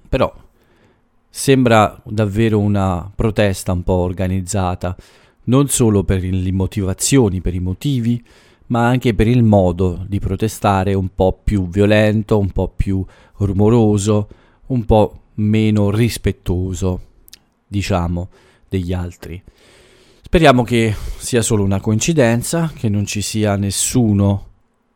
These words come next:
dietro queste proteste, quindi che non ci sia nessuno che organizzi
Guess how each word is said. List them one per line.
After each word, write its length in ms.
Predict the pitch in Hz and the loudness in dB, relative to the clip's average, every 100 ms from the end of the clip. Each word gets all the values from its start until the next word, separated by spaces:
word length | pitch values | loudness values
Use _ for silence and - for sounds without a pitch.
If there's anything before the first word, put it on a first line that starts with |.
| _ _ | _ _
dietro 540 | 107 107 - 104 101 | -4 -4 -2 -2 -2
queste 340 | - 101 - | -4 -10 -6
proteste, 720 | 98 110 107 117 95 - 98 | -4 -2 0 0 0 -6 -10
quindi 380 | 90 98 95 90 - | -8 -6 -4 -6 -10
che 140 | 107 | -10
non 140 | 92 | -8
ci 140 | 90 92 | -8 -10
sia 160 | - | -6
nessuno 540 | 90 85 - 113 104 92 | -6 -6 -6 -2 0 -2
che 120 | 95 | -2
organizzi 760 | 90 95 92 104 92 95 90 | -4 -4 -2 -2 -4 -8 -10